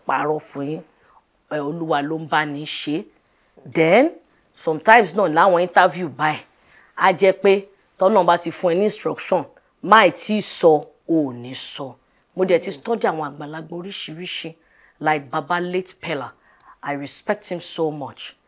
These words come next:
So it was from him my great grandma taught me. Péyàn mi wà, kò sí bó ṣe ṣọ̀rẹ́ tó, gbogbo information kan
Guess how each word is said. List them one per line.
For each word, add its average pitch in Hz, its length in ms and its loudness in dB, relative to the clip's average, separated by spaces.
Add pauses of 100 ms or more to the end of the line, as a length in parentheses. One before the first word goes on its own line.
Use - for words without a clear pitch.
(180)
So - 320 -2
it 214 80 -4
was 214 200 2
from 214 220 -2
him 247 240 0
my 160 120 0
great 185 260 -2
grandma 156 360 -6 (400)
taught - 340 0
me. 143 160 -4 (640)
Péyàn 214 320 0
mi 190 140 -4
wà, 160 200 -2
kò - 160 -12
sí - 160 -6
bó 165 120 -2
ṣe 165 160 -4
ṣọ̀rẹ́ 139 400 -10 (140)
tó, 190 160 2 (640)
gbogbo 147 260 -6
information 156 640 -4 (100)
kan 135 120 -8